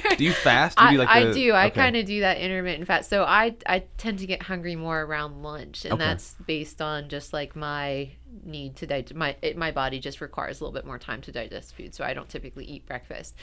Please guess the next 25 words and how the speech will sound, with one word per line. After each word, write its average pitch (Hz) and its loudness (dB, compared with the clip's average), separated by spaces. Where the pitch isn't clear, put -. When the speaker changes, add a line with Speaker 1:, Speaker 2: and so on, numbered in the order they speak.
Speaker 1:
Okay. - -8
Speaker 2:
So 202 -4
my 185 0
healthy 208 -2
meal, 185 0
uh, 160 -2
during 156 -8
the 156 -8
day 143 -4
is 139 -8
typically 135 -14
dinner. 73 -12
Speaker 1:
Okay. 87 -2
Speaker 2:
Yeah. 143 -10
Um, 160 2
Speaker 1:
What - -10
Speaker 2:
but 131 6
Speaker 1:
did - 4
you 113 2
Speaker 2:
as 113 4
Speaker 1:
have 104 2
last 104 0
night 101 -2
for 98 -6
dinner? 90 -4